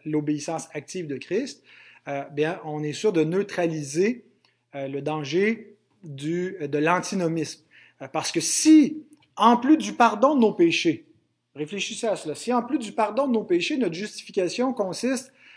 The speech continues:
à obtenir la, l'obéissance de Jésus à tous les commandements,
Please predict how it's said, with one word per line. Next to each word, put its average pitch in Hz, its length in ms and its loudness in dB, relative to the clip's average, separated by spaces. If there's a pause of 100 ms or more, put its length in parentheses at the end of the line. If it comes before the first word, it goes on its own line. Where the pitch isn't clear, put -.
(140)
à 196 460 0 (220)
obtenir 254 1000 4 (1300)
la, 170 560 0 (240)
l'obéissance 196 1160 2
de 185 80 6
Jésus 175 300 2
à 247 40 0
tous 233 140 -4
les 190 100 -4
commandements, 165 560 -4